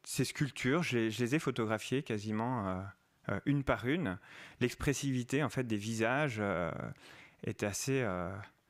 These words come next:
euh, assez impressionnante, assez touchante. Alors, mon rôle à moi, à cette époque, c'était de, de construire, euh, une,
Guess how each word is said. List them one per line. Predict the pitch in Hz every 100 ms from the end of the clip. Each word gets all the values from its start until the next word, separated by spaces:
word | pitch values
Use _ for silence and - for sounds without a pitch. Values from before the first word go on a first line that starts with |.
| - - - _ -
euh, | - - - - 139 - _
assez | 113 -
impressionnante, | 165 - 117 - 101 92 - -
assez | - - 143
touchante. | 120 - 104 107 - - _ - - - - -
Alors, | 123 127 151
mon | 147
rôle | 156 214
à | 143
moi, | 135 202
à |
cette | 170 135 123
époque, | 135 175 -
c'était | 135 139
de, | 135 113 107 110 113
de | 117
construire, | - 160 - - 147 175
euh, | 107 107
une, | 110 104